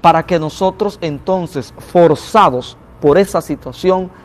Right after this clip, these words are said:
hagamos aquello que no hicimos de manera voluntaria, y es confesar, reconocer que necesitamos ayuda. Eso no te hará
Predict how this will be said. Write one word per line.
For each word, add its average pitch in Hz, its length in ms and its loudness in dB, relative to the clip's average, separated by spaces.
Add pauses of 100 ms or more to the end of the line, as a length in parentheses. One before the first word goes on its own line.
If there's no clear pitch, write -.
(220)
hagamos 196 520 0
aquello 165 520 -4
que 147 120 -4
no 151 140 -4
hicimos 156 500 -6
de 131 120 -4
manera 131 340 -4
voluntaria, 117 760 -6 (360)
y 139 100 -2
es 139 80 -2
confesar, 135 680 -6 (760)
reconocer 147 800 -2
que 160 120 -2
necesitamos 139 840 -6
ayuda. 120 480 -6 (600)
Eso 175 280 0
no 165 180 -2
te 170 140 -6
hará 143 440 0